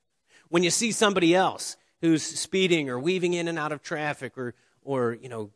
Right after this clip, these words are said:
going across the line or doing all kinds of things that, that I'm not doing in that moment, hmm, then I want there to be justice. Immediately, I want them to suffer the consequences.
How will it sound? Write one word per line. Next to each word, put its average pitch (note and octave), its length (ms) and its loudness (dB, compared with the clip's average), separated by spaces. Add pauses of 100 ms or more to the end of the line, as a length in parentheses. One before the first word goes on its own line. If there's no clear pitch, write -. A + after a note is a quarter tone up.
(120)
going F3+ 180 0
across F3 360 0
the D3+ 100 -8
line D3 360 2
or B2+ 80 -4
doing F3+ 320 0
all G3 240 -6
kinds F#3 360 -12
of D#3+ 80 -20
things E3+ 420 -6
that, C3+ 200 -4 (680)
that C#3 240 -2
I'm F#3+ 180 2
not F3+ 220 2
doing F3 440 2 (840)
in F3+ 180 6
that E3+ 300 4
moment, D#3 440 4 (280)
hmm, A#2 160 -12 (1000)
then E3+ 240 4
I G3 140 8
want F3 280 4
there E3 120 0
to D#3+ 140 2
be E3 140 -2
justice. E3 720 -2 (680)
Immediately, F3+ 560 4
I D3+ 100 0
want F3 240 -2
them E3+ 200 -2
to D#3+ 360 -2 (160)
suffer F#3+ 260 0
the F3 80 -2
consequences. D3 920 -6